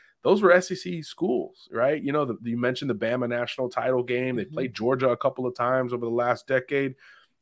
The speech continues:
Speaker 1: You know, Brian, you know, firsthand saw, uh, sort of the power of, of the S E C. So, you know, with an opportunity at L S U, you understand as time has gone on here, you understand a little bit more of, of why he decided to make,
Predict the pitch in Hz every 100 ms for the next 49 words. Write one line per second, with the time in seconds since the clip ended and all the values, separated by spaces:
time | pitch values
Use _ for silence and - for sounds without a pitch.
0 | - 131 113 107 127 165 156 123 - 110
1 | 113 95 _ _ _ _ - 131 147 -
2 | - 131 160 95 - - 123 117 104 92
3 | _ - - 107 95 - 135 110 104 107
4 | 113 123 113 104 104 - 104 101 104 113
5 | - 82 - 135 117 - 104 95 92 _
6 | - 95 95 101 202 202 113 113 - 127
7 | 117 101 110 107 90 - 127 139 120 110
8 | - 131 135 127 - 165 151 127 110 -
9 | 151 156 123 110 104 139 - 131 113 104
10 | - - _ 165 220 220 135 165 139 127
11 | 123 98 120 123 110 104 98 101 101 107
12 | 113 104 104 113 104 - 110 110 101 101
13 | 101 98 95